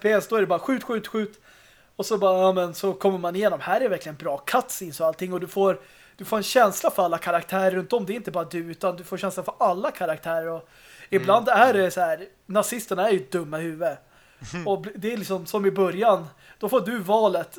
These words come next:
Speaker 1: Han, han här karaktären, han känner igen dig från förra spelet. Så han bara,
Speaker 2: Mm.
Speaker 1: "Jag känner igen dig, så jag gillar dig." Du är så här, ja, men han, han tycker du är, du är en perfekt arisk man. Stor,
Speaker 2: Mm.
Speaker 1: stark,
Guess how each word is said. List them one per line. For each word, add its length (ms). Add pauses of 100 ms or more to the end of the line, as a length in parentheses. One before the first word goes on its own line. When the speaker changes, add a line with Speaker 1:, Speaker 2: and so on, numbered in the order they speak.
Speaker 1:
Han, 220 (180)
han 240
här 300 (120)
karaktären, 340
han 100
känner 180
igen 160
dig 100
från 120
förra 240
spelet. 480
Så 140
han 100
bara, 140
Speaker 2:
Mm. 280 (180)
Speaker 1:
"Jag 120
känner 180
igen 220
dig, 140
så 360 (1080)
jag 120
gillar 360
dig." 180
Du 160
är 40
så 100
här, 300
ja, 80
men 120
han, 280
han 120
tycker 220
du 160
är, 60 (100)
du 80
är 40
en 60
perfekt 640
arisk 560
man. 360 (360)
Stor, 260
Speaker 2:
Mm. 180
Speaker 1:
stark, 400